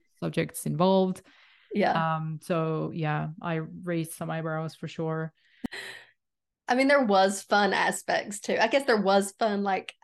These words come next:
Speaker 2: it was a small group of us, so I was really close with the people I was there with. And then there was a lot of travel because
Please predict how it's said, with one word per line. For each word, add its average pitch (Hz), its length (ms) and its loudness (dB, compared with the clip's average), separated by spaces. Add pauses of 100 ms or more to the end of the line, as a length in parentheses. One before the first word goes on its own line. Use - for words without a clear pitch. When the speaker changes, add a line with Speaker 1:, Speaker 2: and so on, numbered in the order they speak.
(340)
Speaker 2:
it 208 100 0
was 190 120 -6
a 202 60 -2
small 208 300 4
group 202 260 4
of 196 140 0
us, 190 180 -2
so 175 140 2
I 170 160 0
was 170 200 -6
really 190 380 6
close 180 360 -2
with 170 120 -6
the 160 80 -6
people 170 340 -2
I 170 140 0
was 175 180 -4
there 175 320 0
with. 190 420 2 (160)
And 202 160 4
then 185 120 2
there 180 100 0
was 170 160 -6
a 175 60 -8
lot 165 220 -6
of - 100 -14
travel - 460 -6
because - 440 -8